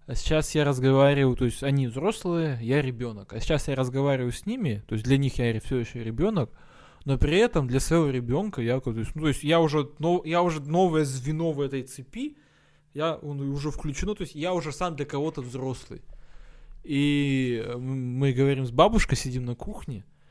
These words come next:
и она рассказывает, я этого совершенно не помню, и она рассказывает то, что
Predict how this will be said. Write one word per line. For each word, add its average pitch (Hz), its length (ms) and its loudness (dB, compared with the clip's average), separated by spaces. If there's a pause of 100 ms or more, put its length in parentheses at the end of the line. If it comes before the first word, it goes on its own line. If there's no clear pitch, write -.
(460)
и - 140 -8
она 131 260 0
рассказывает, 147 440 0
я 143 80 4
этого 135 140 0
совершенно 131 460 -2
не 117 100 -4
помню, 147 500 -2 (120)
и - 60 -14
она 120 200 -6
рассказывает 123 760 -4
то, 123 120 -6
что - 280 -10